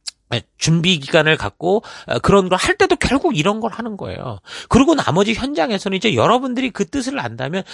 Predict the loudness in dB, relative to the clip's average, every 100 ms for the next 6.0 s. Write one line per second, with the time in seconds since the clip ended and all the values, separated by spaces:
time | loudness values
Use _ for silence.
0 | -10 2 2 4 2 2 0 -2 2 2
1 | 0 -2 -4 -2 2 4 4 4 0 0
2 | -2 -6 -4 -2 0 0 2 0 -2 -4
3 | -2 -2 0 0 0 0 2 0 0 -4
4 | -6 -8 -2 0 2 2 4 2 0 -4
5 | -4 -4 -6 -8 -10 -10 -10 -10 -12 -14